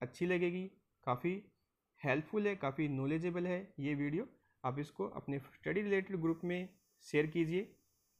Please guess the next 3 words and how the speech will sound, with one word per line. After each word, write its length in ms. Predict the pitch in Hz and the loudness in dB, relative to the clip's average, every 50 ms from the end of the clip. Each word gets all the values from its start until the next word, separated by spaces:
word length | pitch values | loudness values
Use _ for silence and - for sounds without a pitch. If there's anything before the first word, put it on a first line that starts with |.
| _ _ _ _ _ _ _ _ _ _ _ _ _ _ _ | _ _ _ _ _ _ _ _ _ _ _ _ _ _ _
और 340 | - 131 139 143 151 165 202 - _ _ _ _ _ _ _ _ _ _ _ _ _ _ - | 4 4 4 4 2 0 -6 -10 _ _ _ _ _ _ _ _ _ _ _ _ _ _ -2
वीडियो 240 | 139 143 143 160 160 | 0 2 4 4 2
को 160 | 165 190 214 | 2 2 -2